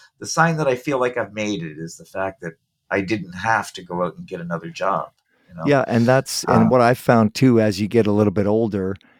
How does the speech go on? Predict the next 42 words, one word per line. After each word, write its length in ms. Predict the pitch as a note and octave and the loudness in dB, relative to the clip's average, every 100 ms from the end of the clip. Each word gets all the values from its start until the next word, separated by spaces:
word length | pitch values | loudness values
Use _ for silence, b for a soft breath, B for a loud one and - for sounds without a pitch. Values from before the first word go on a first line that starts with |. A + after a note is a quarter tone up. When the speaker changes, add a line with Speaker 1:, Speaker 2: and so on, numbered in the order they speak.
| b - | b -2
Speaker 2:
I'm, 240 | A2+ A2+ | 2 2
I'm 180 | A2+ A#2 | 4 4
even 220 | A#2 G#2 | 4 4
more 220 | G2 G2 A2+ | 2 2 0
thankful. 480 | - G2+ F#2+ - | -2 -2 -2 -4
I've 120 | G#2 G2 | -4 -2
ma-, 140 | G2 | -4
I've 160 | F2+ G2 | -2 0
been 140 | G2+ | 0
able 160 | F#2+ F#2+ | 0 0
to 60 | F#2 | 0
make 180 | F#2 | -2
a 40 | F#2+ | -2
good 180 | G#2 F#2+ | -2 0
living 300 | G2 F#2 F#2 | 0 0 -2
for 200 | - F#2 | -2 -4
forty 600 | - - - - G#2+ F#2+ | -6 -18 -12 2 2 2
years 360 | F#2+ G#2+ G2 F2 | 2 2 2 -2
playing 340 | - G2 F2+ | 0 0 2
music, 380 | F#2 G#2 F#2 F2 | 2 2 0 -2
and 80 | F#2+ | -2
I'm 120 | F#2 | 0
just 220 | A2 - | -2 -2
more 360 | A2 G#2+ A2 A2 | 0 4 4 4
thankful 500 | - A2 B2 - G#2 | 2 0 0 0 0
now. 140 | F#2 | 0
So 140 | F#2+ A2 | 0 0
every 160 | A2+ | 0
time 200 | A#2+ B2 A#2 | 2 4 6
I'm 160 | G#2+ | 6
on 100 | G#2 G2 | 4 2
stage 480 | - A2+ A2 A2 | 2 4 6 4
or 100 | G#2 | 2
doing 280 | F2+ G#2 G2+ | 2 4 4
my 140 | F#2 F2+ | 4 0
thing, 280 | - C#3 | 0 0
I'm 140 | F#2+ G2 | 2 0
just 280 | G2+ - - - | -2 -6 -10 -2
thankful. 400 | A2+ F#3+ - E2+ - _ | 0 0 -2 -6 -8 _
Speaker 1:
Oh, 160 | D#3+ D#3+ | 2 4
Speaker 2:
I'm 60 | F#2+ | 4
Speaker 1:
yeah. 360 | G#2+ C3 D3 | 2 2 2